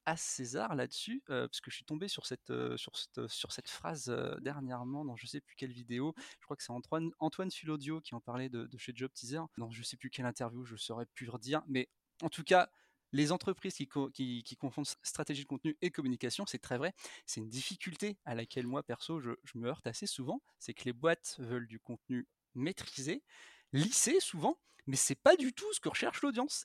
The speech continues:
Et là-dessus, il y a suffisamment d'études, je crois, qui sont sorties, qui, qui, qui appuient sur ce fait-là. Les gens veulent quoi ? Ils veulent de la proximité avec leur marque, ils veulent de la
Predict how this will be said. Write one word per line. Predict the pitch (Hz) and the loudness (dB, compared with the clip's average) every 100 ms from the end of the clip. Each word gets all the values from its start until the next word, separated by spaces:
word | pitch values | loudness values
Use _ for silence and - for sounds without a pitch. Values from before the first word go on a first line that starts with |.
| - | 4
Et | 135 | 8
là-dessus, | 135 - - 247 | 8 8 0 4
il | 151 | 6
y | |
a | 127 127 123 123 | 10 12 12 8
suffisamment | - 185 - 233 180 180 208 175 | 4 2 2 2 6 6 6 6
d'études, | 180 - 262 240 | 4 2 -2 2
je | |
crois, | - 233 | 6 6
qui | 233 254 | 6 2
sont | 156 | 2
sorties, | - - - 220 208 | 2 0 0 -6 -4
qui, | 127 120 | -4 -4
qui, | 117 127 120 117 120 | -4 -8 -4 -4 -6
qui | - 131 | -2 0
appuient | 135 240 254 | 0 0 2
sur | 151 - | 0 0
ce | 127 | -2
fait-là. | - 131 381 - - - - | 6 8 8 2 -10 -10 -6
Les | 113 104 | -4 0
gens | 139 233 | 2 0
veulent | 135 113 | 0 -2
quoi ? | - 370 | -2 -2
Ils | 165 | -2
veulent | 123 | -4
de | 120 | -2
la | 113 - _ - | -4 -4 _ 0
proximité | 226 - - 127 147 - 381 | 2 2 0 2 -2 0 0
avec | 208 - | 0 -2
leur | 143 | -2
marque, | 139 135 - 127 | 0 0 -2 -14
ils | 107 | -12
veulent | 113 | -8
de | 113 | -4
la | 117 | -2